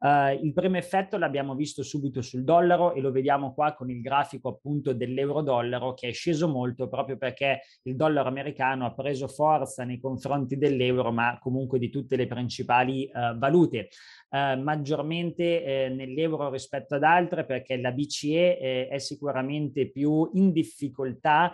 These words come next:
nella gestione della propria politica monetaria e quindi il rialzo dei tassi, eh, probabilmente non avverrà, eh, nemmeno nel, eh, duemilaventidue, ma, eh, staremo a vedere anche questa situazione.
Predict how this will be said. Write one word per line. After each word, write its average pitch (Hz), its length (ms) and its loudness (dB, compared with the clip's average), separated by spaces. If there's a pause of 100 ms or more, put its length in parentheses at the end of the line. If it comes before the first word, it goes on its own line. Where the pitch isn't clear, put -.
(240)
nella 147 280 -2
gestione 143 440 -4
della 127 220 0
propria 131 380 -4
politica 135 460 -4
monetaria 131 560 0
e - 60 -8
quindi 131 200 -4
il 127 100 -2
rialzo 139 420 0
dei 139 140 0
tassi, 117 560 -4 (320)
eh, 127 420 0
probabilmente 151 840 0
non 135 160 -6
avverrà, 131 800 0
eh, - 20 -6
nemmeno 139 540 -2
nel, 127 280 -2
eh, 135 380 -2
duemilaventidue, 135 920 0
ma, 147 320 -2
eh, 127 160 -6
staremo 131 640 -4
a 117 100 -6
vedere 117 480 -4
anche 123 280 -8
questa 113 280 -6
situazione. 101 680 -8